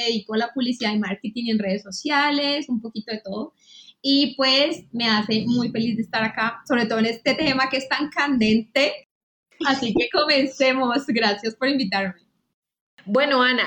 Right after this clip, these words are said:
Speaker 2: y para arrancar precisamente este tema, yo sí quisiera, eh, preguntarte, o mejor, que nos resumas un poquito cómo fue tu historia,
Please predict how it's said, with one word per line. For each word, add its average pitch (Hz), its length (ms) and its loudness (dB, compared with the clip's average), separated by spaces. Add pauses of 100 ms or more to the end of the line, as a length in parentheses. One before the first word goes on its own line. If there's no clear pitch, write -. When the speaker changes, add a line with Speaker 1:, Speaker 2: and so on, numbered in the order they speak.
(120)
Speaker 2:
y 277 120 4
para 254 300 2
arrancar 262 560 0
precisamente 330 760 0
este 330 220 0
tema, 302 320 0 (200)
yo 311 160 0
sí 320 180 0
quisiera, 311 840 0
eh, 262 280 2
preguntarte, 220 1300 0
o 254 160 6
mejor, 233 460 2
que 262 140 2
nos 311 200 -2
resumas 415 600 0
un 392 160 0
poquito 320 540 0
cómo 294 280 0
fue 285 560 0
tu 285 80 0
historia, 220 800 0